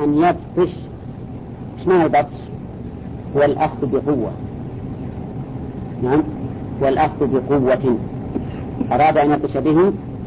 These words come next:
قال، قال المستغيث ظانا أنه يبطش به لما ناله، لما قاله له،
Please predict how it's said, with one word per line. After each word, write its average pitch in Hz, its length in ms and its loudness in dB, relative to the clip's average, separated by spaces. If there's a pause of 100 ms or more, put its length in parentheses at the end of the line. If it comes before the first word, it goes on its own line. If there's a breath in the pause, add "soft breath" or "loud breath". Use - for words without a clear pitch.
(400)
قال، 175 360 6 (2750)
قال 175 200 6
المستغيث 175 760 4
ظانا 170 680 6 (120)
أنه 151 600 4
يبطش 147 560 2 (180)
به 175 500 8 (760)
لما 156 440 6
ناله، 143 720 4 (1500)
لما 156 240 6
قاله 147 540 6
له، 151 160 4